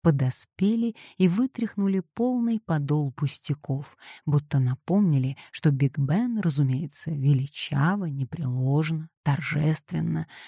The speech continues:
провозгласил конечную истину. Но остается еще бездна разного вздора. Миссис Мэшем, Элли Хендерсон, вазочки для мороженого и бездна всякого вздора, плескаясь,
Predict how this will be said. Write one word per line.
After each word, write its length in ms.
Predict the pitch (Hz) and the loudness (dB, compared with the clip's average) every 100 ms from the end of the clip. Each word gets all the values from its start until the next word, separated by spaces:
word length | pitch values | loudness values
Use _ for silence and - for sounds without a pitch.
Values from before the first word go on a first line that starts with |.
| - | -4
провозгласил 920 | - 156 147 139 151 143 - - 220 - | 2 4 2 0 0 0 0 -4 -4 -4
конечную 760 | 170 160 160 147 - 156 156 156 139 | -2 0 0 -4 -4 0 0 0 -2
истину. 500 | - - 147 165 - _ - - - | -4 -6 -6 -8 -12 _ -20 -20 -2
Но 100 | 190 | 4
остается 600 | 190 - 185 220 226 - | 4 4 -2 -2 -4 -4
еще 340 | 185 175 - 160 | -2 -2 -2 -2
бездна 600 | 147 170 220 202 180 170 | 0 0 2 2 2 2
разного 540 | 156 156 135 135 131 | 2 2 2 2 0
вздора. 640 | 127 120 127 131 131 165 - _ _ _ _ | -2 -4 0 0 0 -8 -12 _ _ _ _
Миссис 560 | 180 226 233 - 147 - | 6 8 6 2 -6 -4
Мэшем, 680 | 135 170 233 220 - 175 - _ | 0 2 2 -2 -2 -4 -6 _
Элли 320 | 196 196 139 - - | 4 6 2 -4 0
Хендерсон, 800 | 175 208 185 160 - - 143 - - _ - | 2 2 0 -2 -4 -2 -2 -4 -18 _ 2
вазочки 540 | 175 165 123 - - | 6 6 2 -4 -4
для 160 | 123 131 | 0 2
мороженого 840 | 131 127 143 196 170 160 147 143 - - - - | 2 2 2 2 2 2 2 -2 -4 -16 -20 0
и 140 | 190 | 4
бездна 600 | 160 165 247 247 185 175 | 4 4 4 4 4 2
всякого 720 | 165 - - 185 - 147 131 135 | 2 -2 0 0 0 0 0 0
вздора, 840 | 131 127 127 139 196 220 190 180 - | -2 -4 0 2 4 2 0 -4 -2
плескаясь, 1160 | 143 131 - - - 190 220 202 180 - - | 0 0 -2 -6 -2 0 2 0 -4 -8 -14